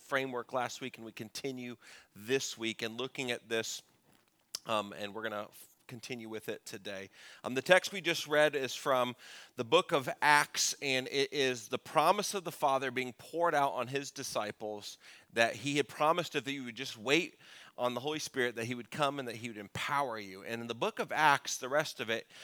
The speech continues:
it walks us through the history of the church as it was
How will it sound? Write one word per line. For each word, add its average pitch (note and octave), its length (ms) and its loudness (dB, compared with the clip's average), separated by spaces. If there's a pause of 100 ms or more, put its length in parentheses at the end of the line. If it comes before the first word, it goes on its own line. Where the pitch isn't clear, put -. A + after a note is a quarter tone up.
(160)
it C3 200 0
walks D#3 420 2
us G#3+ 140 -4
through E3+ 320 -4
the B2+ 100 -4
history D3+ 460 -6
of B2 80 -12
the A#2+ 80 -6
church - 400 -6
as C3 160 -4
it A#2+ 100 0
was G#2+ 260 -8